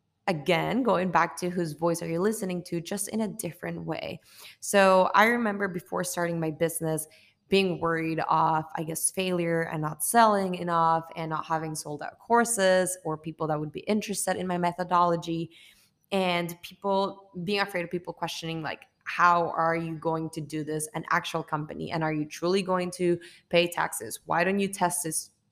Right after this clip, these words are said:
first?" And me thinking, "Well, how are you thinking about this?" Because while some people may be thinking this is not going to work, I was thinking, "This is going to work. What if it does work?" instead of,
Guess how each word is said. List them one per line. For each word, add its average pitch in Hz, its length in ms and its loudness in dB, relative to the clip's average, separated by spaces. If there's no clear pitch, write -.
first?" - 480 2
And 185 120 4
me 180 140 2
thinking, 180 800 0
"Well, 175 800 4
how 185 240 6
are 196 80 6
you 165 160 0
thinking 240 360 -4
about - 280 -6
this?" 165 200 -4
Because 170 600 2
while 190 220 6
some 202 260 2
people 214 320 0
may 190 200 0
be 175 100 0
thinking 180 440 -4
this 165 220 0
is 170 140 -4
not 165 220 -4
going 170 200 0
to 165 140 -8
work, 156 420 -2
I 170 80 4
was 165 160 0
thinking, 165 580 -4
"This 156 260 0
is 165 140 0
going 139 260 -8
to - 120 -8
work. - 300 -6
What 180 260 6
if 185 280 6
it 156 180 -2
does 156 240 -4
work?" 156 340 -2
instead 165 300 2
of, 160 80 4